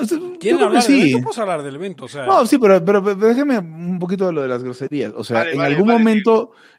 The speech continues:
Speaker 1: estuvo suave, era como ese borde como entre lo, lo, ya lo informal, donde ya tu, tu profesor lo decía, era como de,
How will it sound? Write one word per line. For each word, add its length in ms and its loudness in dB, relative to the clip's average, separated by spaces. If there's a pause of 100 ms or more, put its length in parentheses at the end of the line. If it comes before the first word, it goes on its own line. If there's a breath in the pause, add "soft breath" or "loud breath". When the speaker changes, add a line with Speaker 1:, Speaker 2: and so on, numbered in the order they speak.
Speaker 1:
estuvo 340 -2
suave, 560 0
era 180 4
como 400 -6
ese 340 0
borde 460 2
como 260 -6
entre 280 -4
lo, 420 -2 (300)
lo, 240 -4
ya 220 -2
lo 140 4
informal, 720 2
donde 280 2
ya 240 2
tu, 280 -8
tu 120 -12
profesor 460 -2
lo 120 2
decía, 340 -2
era 100 -2
como 240 -4
de, 160 -8